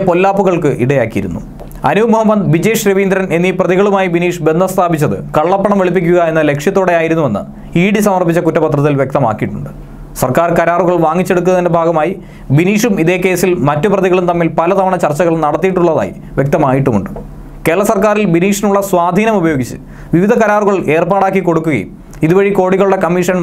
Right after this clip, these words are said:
വാങ്ങിയെടുക്കുകയും ചെയ്തതായി കുറ്റപത്രത്തിൽ പറയുന്നുണ്ട്. ഏഴ് വർഷത്തിനുള്ളിൽ ബിനീഷ് കോടിയേരി അഞ്ച് ദശാംശം ഒന്ന് ഏഴ് കോടി രൂപയുടെ ബാങ്ക് ഇടപാടുകൾ നടത്തിയതായും ഇതിൽ ഒന്ന് ദശാംശം രണ്ട് രണ്ട് കോടി രൂപയ്ക്ക് മാത്രമാണ്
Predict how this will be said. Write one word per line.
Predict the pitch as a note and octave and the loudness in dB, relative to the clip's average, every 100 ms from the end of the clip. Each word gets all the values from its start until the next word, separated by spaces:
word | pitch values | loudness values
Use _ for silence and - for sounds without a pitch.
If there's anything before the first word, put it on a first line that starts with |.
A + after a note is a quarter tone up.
| D#3+ | 0
വാങ്ങിയെടുക്കുകയും | E3+ G3+ G3+ G3 F#3+ F3 | 2 2 0 2 0 2
ചെയ്തതായി | E3+ D#3+ D#3 D3+ | 0 0 0 0
കുറ്റപത്രത്തിൽ | D3 D#3 D3 C#3+ C#3 A2 | 0 0 0 -2 -2 -2
പറയുന്നുണ്ട്. | G#2+ A2 F2+ - - - - - - - - B2+ | -2 -2 -4 -8 -14 -16 -18 -18 -18 -6 -2 2
ഏഴ് | E3+ | 2
വർഷത്തിനുള്ളിൽ | E3+ E3+ F3 D#3 D#3 G#3 - - C3+ | 0 0 0 0 0 -4 -10 -4 0
ബിനീഷ് | F3 G#3+ G#3 | 0 0 0
കോടിയേരി | G3+ G3+ G3 E3+ | 2 2 2 0
അഞ്ച് | D3+ F3 A3 G#3 | 0 2 2 0
ദശാംശം | G3+ G3+ G3+ F#3+ D3 | 0 0 0 0 0
ഒന്ന് | E3 G3+ G3 | 0 0 0
ഏഴ് | F#3+ F3 | 0 0
കോടി | F3 E3+ | 2 2
രൂപയുടെ | E3 D#3+ C#3+ | 2 2 0
ബാങ്ക് | D3 F3+ F3 | 0 0 0
ഇടപാടുകൾ | D#3+ D#3 D#3+ D3+ | 0 0 0 0
നടത്തിയതായും | C#3 C#3+ D#3 A2 F#2 - - - - D3+ | -2 0 0 -2 -6 -14 -20 -12 -2 0
ഇതിൽ | F#3+ A3+ C#3 | 0 0 0
ഒന്ന് | D#3+ G#3 G#3+ | 0 2 0
ദശാംശം | G#3 G#3 G#3 F#3+ F3 | 2 0 0 0 0
രണ്ട് | F#3 G#3 | 0 0
രണ്ട് | G#3 G3 | 0 2
കോടി | F#3+ F#3+ | 2 2
രൂപയ്ക്ക് | F#3 F3+ E3+ | 0 0 -2
മാത്രമാണ് | D3+ F3 G3+ F3+ B2+ | -2 0 0 0 -2